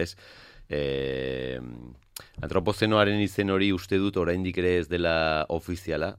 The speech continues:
eh, arkeologi zeatan, baina, bueno, dagoela hor, eh, propuesta bat, ez? Hain zuzen ere, eh, bueno, ba, gizakiak baino, nik uste dut egungo sistemak, egungo gure sistemak, ba,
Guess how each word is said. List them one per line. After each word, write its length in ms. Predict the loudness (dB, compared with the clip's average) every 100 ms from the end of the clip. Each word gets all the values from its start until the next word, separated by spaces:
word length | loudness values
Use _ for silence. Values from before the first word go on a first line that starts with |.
| -16
eh, 480 | -10 -6 -6 -6 -6 -8 -8
arkeologi 880 | -4 -2 -2 -2 -2 -2 -2 -4 -6
zeatan, 480 | -4 -2 0 0
baina, 160 | -2 -4
bueno, 240 | -4 -4
dagoela 380 | -4 -2 0 2
hor, 160 | 0 0
eh, 320 | -2 -2 -4
propuesta 560 | -6 -10 -8 -10 -4 -2
bat, 240 | -2 -2
ez? 220 | -4 -4 -20 -20 -20 _
Hain 100 | -8
zuzen 320 | -6 -4 -2 0
ere, 220 | 2 2 2
eh, 460 | -2 -4 -2 -4 -4
bueno, 240 | -4 -4
ba, 160 | -4 -4 -4 -4 -6 -8 -12 -20 -20 -20 -20 -20 -20 _
gizakiak 480 | -6 4 4 6 8
baino, 240 | 8 6 6
nik 160 | 2
uste 160 | 4 4
dut 160 | 4 2
egungo 360 | 2 4 2
sistemak, 580 | 2 -4 2 2 2 0
egungo 320 | 0 2 2
gure 180 | 2 0
sistemak, 600 | -2 -4 0 2 2 -2
ba, 540 | -6 -2 0 0 -2